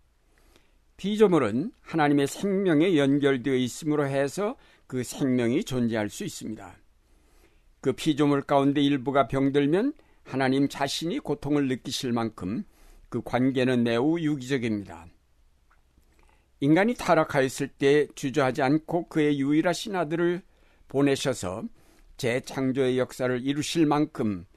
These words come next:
그 관계는 뗄래야 뗄 수 없는 유기적인 관계입니다. 동시에 그것은 피조물끼리도 유기적으로 연결되어 있음을 뜻합니다.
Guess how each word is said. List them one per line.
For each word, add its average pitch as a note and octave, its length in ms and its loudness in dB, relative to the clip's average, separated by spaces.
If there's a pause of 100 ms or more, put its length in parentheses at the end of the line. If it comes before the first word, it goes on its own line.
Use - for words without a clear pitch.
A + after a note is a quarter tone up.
(320)
그 C3 200 -6
관계는 B2+ 680 0
뗄래야 D3 560 2
뗄 D3+ 240 -2
수 - 160 -6
없는 B2+ 540 -2
유기적인 A#2+ 600 -4
관계입니다. G#2+ 760 -8 (1700)
동시에 F3 440 2
그것은 E3+ 460 0
피조물끼리도 G3+ 1080 2
유기적으로 E3+ 640 2
연결되어 D3 580 4
있음을 C3 360 -4
뜻합니다. A2+ 680 -4